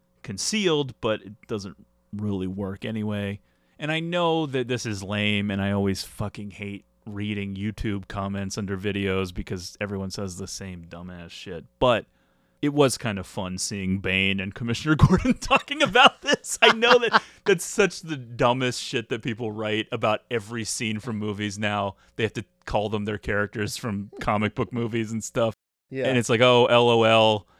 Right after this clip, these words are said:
Speaker 1: Iron Man talking to fucking Scarecrow," or whatever for
Speaker 2: Yeah.
Speaker 1: Oppenheimer.
Speaker 2: All right.
Speaker 1: A year later, The Dark Knight Rises comes out, all
Speaker 2: Yeah.
Speaker 1: right?
Speaker 2: Uh-huh.
Speaker 1: <laughs> Okay, let's dumb it down. Clearly, whoever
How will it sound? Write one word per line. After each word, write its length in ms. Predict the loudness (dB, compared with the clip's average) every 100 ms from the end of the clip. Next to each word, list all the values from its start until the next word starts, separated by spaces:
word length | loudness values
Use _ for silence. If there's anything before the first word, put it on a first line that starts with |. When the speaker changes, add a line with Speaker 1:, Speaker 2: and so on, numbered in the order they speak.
| _ -4
Speaker 1:
Iron 320 | 2 4 4
Man 280 | 2 2 0
talking 520 | 2 2 2 0 -2
to 360 | 0 2 2 0 -6 _ _ _
fucking 720 | -20 -10 -8 -6 -6 -4 -6 -8 _ _ _ _
Scarecrow," 720 | -10 -2 0 0 2 4 4
or 140 | 4 4
whatever 360 | 4 6 4
for 180 | 4 4
Speaker 2:
Yeah. 80 | 6
Speaker 1:
Oppenheimer. 480 | 6 4 2 4 0 _ _ 0
Speaker 2:
All 120 | 2
right. 240 | 2 -2 _ 4
Speaker 1:
A 80 | 4
year 280 | 6 4
later, 320 | 6 4 4 0
The 80 | 0
Dark 300 | 2 2 0
Knight 140 | -4
Rises 440 | -2 0 -2 -4 -10
comes 240 | -8 -8 -10
out, 160 | -10
all 60 | -4
Speaker 2:
Yeah. 40 | -2
Speaker 1:
right? 180 | -2 -4
Speaker 2:
Uh-huh. 280 | -6 -6 -6 -10 _ _ _ _ _ -20 -16
Speaker 1:
<laughs> 40 | -16 -14 -18 -18 -20 _ -20 _ -20 _ _ _
Okay, 180 | -2 2
let's 220 | 2 2
dumb 200 | 0 0
it 100 | 0
down. 300 | -6 -16 -16 -20 _ -12
Clearly, 680 | 0 8 10 10 8 4 -2 -2
whoever 600 | 2 6 4 4 0